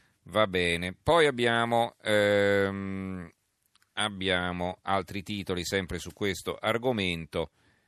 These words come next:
Intanto va bene, visto che ho La Stampa qui sotto mano, adesso esaminiamo la prima pagina assieme. Il titolo di apertura, Banca Italia, il P D contro Visco, eh,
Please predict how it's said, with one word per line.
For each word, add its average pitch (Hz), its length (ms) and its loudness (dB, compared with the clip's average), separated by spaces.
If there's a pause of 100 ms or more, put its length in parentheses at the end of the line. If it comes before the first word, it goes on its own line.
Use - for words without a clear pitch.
(200)
Intanto 90 360 -2
va 87 100 0
bene, 87 220 -2
visto 82 260 -8
che 90 120 -4
ho 82 240 -2
La 82 120 -6
Stampa 87 460 -4
qui 87 240 -10
sotto 92 340 -8
mano, 87 560 -4
adesso 78 560 -10 (200)
esaminiamo 87 680 -6
la 85 80 -2
prima 92 260 -6
pagina 95 380 -2
assieme. 101 500 0 (600)
Il 95 120 -14
titolo 104 280 -2
di 101 60 2
apertura, 104 440 0
Banca 95 280 0
Italia, 104 320 2
il 87 80 -2
P 104 120 -8
D 95 140 -8
contro 98 360 -2
Visco, 104 560 -4
eh, 80 180 -18